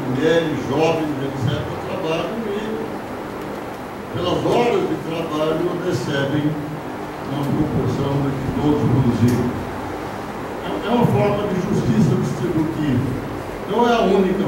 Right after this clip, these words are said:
forma, não. Pelo que eu estou sabendo, na maior parte dos nossos empreendimentos, a, a repartição não é igualitária. Ou seja, porque não é um princípio,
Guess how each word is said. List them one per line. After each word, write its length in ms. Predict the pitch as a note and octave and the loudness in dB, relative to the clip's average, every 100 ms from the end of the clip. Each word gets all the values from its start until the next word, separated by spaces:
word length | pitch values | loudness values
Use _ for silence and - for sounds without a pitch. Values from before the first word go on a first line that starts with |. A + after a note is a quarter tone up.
| - | 2
forma, 300 | C#3 C#3 B2 A2 | 0 0 0 0
não. 160 | A2+ G#2+ - - - - - - - - - - | -2 -2 -4 -8 -10 -10 -10 -10 -8 -8 -8 0
Pelo 240 | - - - | 4 6 6
que 60 | F#3+ | 6
eu 80 | |
estou 180 | - - | 6 6
sabendo, 540 | - C#3+ B2+ E3+ D#3+ C3+ B2+ | 4 2 2 2 4 4 2
na 80 | C3+ C#3 | 2 2
maior 380 | D#3 F#3+ - - | 4 4 4 2
parte 400 | D3+ D#3+ D#3+ D#3 | 2 2 2 2
dos 160 | C3+ | 2
nossos 260 | D3 D#3+ - | 4 4 4
empreendimentos, 800 | D3 C#3 C#3 A#2+ A#2+ D3+ - - - - - - - - - - - - | 2 2 4 6 8 6 6 2 -2 -4 -6 -8 -8 -8 -8 -8 -8 0
a, 320 | C#3 C#3 - | 2 4 4
a 80 | D3+ | 2
repartição 840 | - - E3 - - - E3 E3+ F3+ F3+ | 2 2 2 2 2 0 2 2 4 4
não 300 | F#3+ F3+ E3 | 6 6 6
é 180 | E3+ F3 | 6 4
igualitária. 720 | E3+ E3 E3 D#3 - B2 - - | 4 2 2 2 2 2 2 -2
Ou 600 | - - - - - - | -4 -6 -8 -8 -8 -4
seja, 160 | B2+ B2+ | 0 2
porque 160 | D#3 F#3 | 4 4
não 100 | - | 6
é 60 | A3 | 6
um 100 | - | 6
princípio, 440 | D#3+ C3+ E3 D#3 | 6 4 2 0